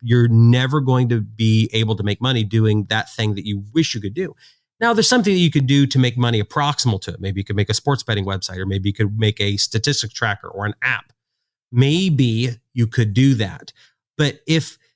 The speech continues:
it's between something with a very high bar of entry, almost impossible bar of entry, and something that you could do that c-, makes you six figures in the next three years, or it can make you seven figures in the next five to ten years, i-, it would be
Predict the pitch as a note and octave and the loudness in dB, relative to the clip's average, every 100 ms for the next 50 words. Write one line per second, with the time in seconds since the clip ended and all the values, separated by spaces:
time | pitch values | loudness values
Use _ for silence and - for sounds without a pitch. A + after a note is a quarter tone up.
0 | _ _ - C#3+ B2+ C#3+ C#3 D#3 C#3+ C3+ | _ _ -2 -2 2 0 2 2 4 2
1 | C3 F3 F3 F3 C#3+ A2 G#2+ G2+ C#3 F#3+ | 2 0 0 2 2 2 0 0 0 2
2 | F3+ C#3 D3+ D#3+ C3+ B2+ B2 G#2+ G2+ - | 2 0 0 0 0 2 0 0 -2 -4
3 | F#2 E2+ - F3 F3 C#3+ - A2 F#2+ - | -10 -8 -2 2 2 2 0 -4 -4 -8
4 | - D3 E3 D#3 - A2 G2+ G#2+ G#2 G2+ | -6 -2 0 0 0 -2 0 0 0 0
5 | G#2 G2+ F#2 - _ _ - A2+ C#3+ E3+ | -2 -2 -8 -12 _ _ -2 0 -2 -2
6 | E3+ B2+ A#2+ C#3 B2+ G2 A2+ C3+ F2+ F#2+ | -2 0 0 0 -2 0 0 0 -2 -6
7 | - A2+ A2 - G#2 B2 - - A2+ C3+ | -2 0 0 -2 -2 -2 -4 -2 -2 0
8 | D#3 - A2 A2 A2+ - B2 G#2 - D#3 | -2 0 2 2 0 -2 -2 -2 -4 -6
9 | - _ _ - B2 A2+ A#2 A2+ A#2 - | -10 _ _ -4 -2 0 0 0 0 0
10 | A#2+ C#3 C#3 C#3 D3 A#2 A2 A2 A2 - | 0 0 0 0 2 2 2 0 -4 -2
11 | G#2 B2 - D3+ D#3 E3+ - _ _ _ | -2 0 0 0 0 -2 -8 _ _ _
12 | _ C3 - D3 C3+ B2 A2+ G2 | _ -6 2 2 4 2 2 -2